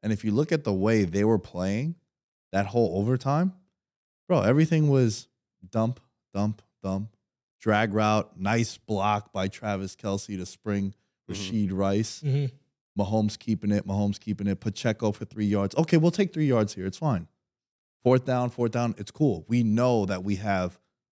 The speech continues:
Speaker 1: four opportunities to pick up a first down. Or if it's the other way around,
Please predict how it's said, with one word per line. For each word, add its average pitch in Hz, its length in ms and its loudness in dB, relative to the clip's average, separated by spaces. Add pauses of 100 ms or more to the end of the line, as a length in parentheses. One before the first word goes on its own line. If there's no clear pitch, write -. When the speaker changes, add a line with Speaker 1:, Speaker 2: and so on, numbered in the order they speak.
(120)
Speaker 1:
four 120 160 2
opportunities 101 720 -2
to 90 80 -16
pick 90 120 -8
up 87 80 -8
a 85 60 -10
first 85 300 -14
down. 82 260 -12 (400)
Or 90 60 -4
if 92 80 -4
it's 98 120 -2
the 104 120 -2
other 101 100 2
way 95 140 2
around, 92 500 2